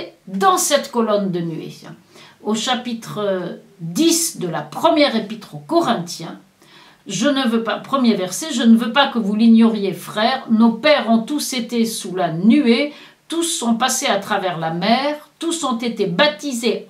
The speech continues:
en Moïse, dans la nuée et dans la mer. » Bon, pas le temps de commenter tout ça, mais on voit bien qu'à travers le mystère du baptême du Christ, Jean-Baptiste annonce ce qui nous attend, de même que le Christ a été plongé en nous en étant plongé dans les eaux du Jourdain,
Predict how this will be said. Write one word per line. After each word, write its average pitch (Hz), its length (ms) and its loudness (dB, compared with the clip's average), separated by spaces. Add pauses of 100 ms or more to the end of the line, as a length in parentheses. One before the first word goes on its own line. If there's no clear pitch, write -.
(120)
en 370 320 4
Moïse, 269 580 0
dans 175 280 2
la 262 180 2
nuée 226 520 0
et 214 120 0
dans 269 180 4
la 254 180 0
mer. » 151 220 -8 (100)
Bon, - 140 -12 (400)
pas 151 140 -6
le - 40 -12
temps 214 220 -2
de 170 80 -6
commenter 214 640 0
tout - 140 -14
ça, - 340 2 (400)
mais 269 460 4
on 262 120 4
voit 247 180 6
bien 285 260 0
qu'à 247 140 0
travers 254 360 2
le 214 120 2
mystère 247 560 2
du 180 120 -8
baptême 254 640 2
du 190 140 -4
Christ, - 580 -6 (320)
Jean-Baptiste 247 1000 -2 (400)
annonce 320 420 6
ce - 320 0
qui 277 200 0
nous 226 220 0
attend, 247 380 0
de 254 140 2
même 285 260 4
que - 80 -4
le 285 160 2
Christ - 400 2
a 202 100 4
été 208 220 2
plongé 311 500 2
en 220 200 0
nous 226 160 -2
en 190 140 -4
étant 175 280 -8
plongé 262 340 -6
dans 185 140 -4
les 170 220 -4
eaux 262 80 -4
du 202 120 -8
Jourdain, 190 500 -2